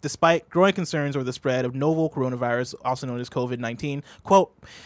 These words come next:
"Everyone is watching the situation very closely," said the E S A in a statement to Vice Games. "We will continue to be vigilant as our,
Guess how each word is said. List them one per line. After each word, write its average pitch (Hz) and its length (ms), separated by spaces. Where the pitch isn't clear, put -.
"Everyone 254 320
is 220 140
watching 160 320
the 151 80
situation 143 500
very 147 220
closely," 123 500
said 190 280
the 151 160
E 156 60
S 139 160
A 127 320
in 143 100
a 131 60
statement 123 380
to 139 60
Vice 120 220
Games. 120 480
"We 185 60
will 190 60
continue 240 320
to 233 80
be 214 100
vigilant 165 480
as 160 280
our, 143 280